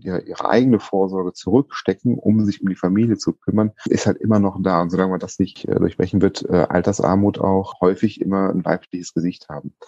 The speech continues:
Heißt also, wir, wir Männer, zähle ich mich auch zu, müssen unsere Rolle neu definieren und, äh, und uns scha-, für uns mal schauen, was, äh, was ist wirklich wichtig.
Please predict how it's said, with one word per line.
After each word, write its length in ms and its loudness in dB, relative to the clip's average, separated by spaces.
Heißt 180 0
also, 300 2
wir, 400 0
wir 100 2
Männer, 440 4
zähle 200 2
ich 80 -10
mich 260 -6
auch 240 0
zu, 320 -4
müssen 480 -2
unsere 380 2
Rolle 600 2
neu 240 4
definieren 540 2
und, 360 -6
äh, 280 -2
und 160 -6
uns 420 -10
scha-, 520 -8
für 100 2
uns 160 2
mal 60 -2
schauen, 320 2
was, 260 -2
äh, 220 2
was 100 -4
ist 120 0
wirklich 280 2
wichtig. 420 0